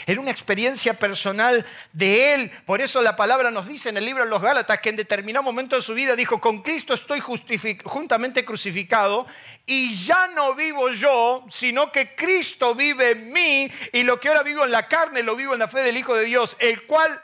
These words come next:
me amó". No dice, "Y lo amó a los Sauci porque es una familia increíble". No, también habla a los González. ¿Qué le pasa?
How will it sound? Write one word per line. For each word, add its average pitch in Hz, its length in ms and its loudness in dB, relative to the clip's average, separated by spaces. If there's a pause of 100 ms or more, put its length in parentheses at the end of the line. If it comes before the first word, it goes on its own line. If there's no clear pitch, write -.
me 311 720 2
amó". 254 340 2
No 240 160 -2
dice, 277 420 -2
"Y 254 140 -2
lo 254 160 4
amó 277 260 2
a 330 60 6
los 269 220 0
Sauci 294 520 0
porque 247 280 -6
es 226 80 -8
una 269 180 -6
familia 240 320 -8
increíble". 220 880 0 (1200)
No, 240 140 0
también 247 300 0
habla 240 200 4
a 214 40 4
los 202 140 -4
González. 175 520 -4 (1800)
¿Qué 208 100 -2
le 196 120 0
pasa? 110 640 -4